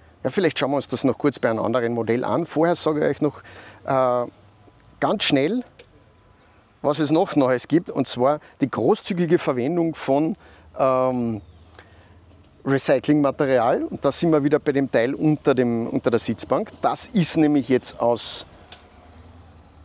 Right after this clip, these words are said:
Recyclingmaterial. Und zwar, was ihr da seht,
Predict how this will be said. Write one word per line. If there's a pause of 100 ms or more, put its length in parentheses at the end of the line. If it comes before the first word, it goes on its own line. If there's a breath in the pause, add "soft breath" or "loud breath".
(220)
Recyclingmaterial.
Und
zwar, (600 loud breath)
was
ihr
da
seht,